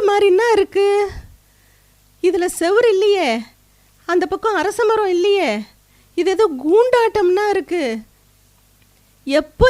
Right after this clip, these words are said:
என்ன பிடிச்சேள்? எப்போ என்ன கூண்டுக்குள்ள போட்டேள்? இந்த கூண்டு எனக்கு வேண்டாம்.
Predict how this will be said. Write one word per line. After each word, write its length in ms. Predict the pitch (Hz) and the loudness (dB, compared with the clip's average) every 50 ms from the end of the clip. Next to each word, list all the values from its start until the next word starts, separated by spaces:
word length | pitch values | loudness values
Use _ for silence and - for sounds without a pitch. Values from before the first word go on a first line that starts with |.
| 494 480 | 4 4
என்ன 140 | 415 415 427 - | 4 2 2 2
பிடிச்சேள்? 560 | 381 381 403 - - 392 359 294 240 190 202 190 - _ _ _ _ _ _ _ _ | 2 0 0 0 0 0 0 0 -2 -2 -4 -8 -14 _ _ _ _ _ _ _ _
எப்போ 340 | - 339 370 359 - - 494 | -4 -4 -4 -4 0 2 2
என்ன 240 | 480 466 466 403 453 | 4 4 4 2 2
கூண்டுக்குள்ள 560 | 311 294 381 403 359 440 330 403 381 381 392 - | 2 2 4 4 6 6 6 4 2 0 0 0
போட்டேள்? 500 | 349 349 349 - 359 339 269 220 226 220 - _ _ _ _ _ | -2 -2 -2 -2 -2 -2 -2 -2 -4 -8 -12 _ _ _ _ _
இந்த 320 | - 330 381 339 381 403 440 294 | -2 0 2 4 4 4 4 4
கூண்டு 260 | 403 440 427 381 440 | 4 4 4 4 2
எனக்கு 260 | 415 392 403 392 403 | 2 0 0 0 -2
வேண்டாம். 540 | 330 302 294 311 370 349 349 285 226 214 220 | -2 0 0 0 0 0 -2 -4 -6 -8 -12